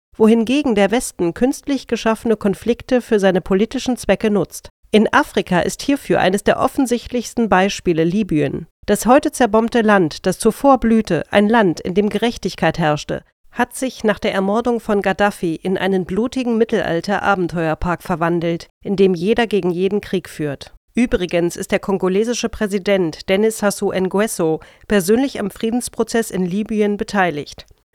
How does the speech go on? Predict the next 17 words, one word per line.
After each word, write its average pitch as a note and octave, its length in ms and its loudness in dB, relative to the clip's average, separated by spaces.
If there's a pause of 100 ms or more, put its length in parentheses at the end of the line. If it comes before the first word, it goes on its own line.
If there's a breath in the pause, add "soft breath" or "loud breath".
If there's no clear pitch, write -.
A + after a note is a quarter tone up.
So G#3 160 -2
stieß - 300 -4
er G#3+ 100 0
beispielsweise A3+ 760 0
mit G#3 140 0
einer F#3+ 160 0
libyenweiten A3 720 0
Konferenz G#3 720 0
zur F#3+ 160 -2
nationalen A3+ 580 0
Versöhnung G#3+ 480 0
vor, F3+ 320 -2 (340 loud breath)
zu - 180 0
der G3 280 2
alle A#3 160 2
eingeladen E3 640 2
werden D#3+ 400 -2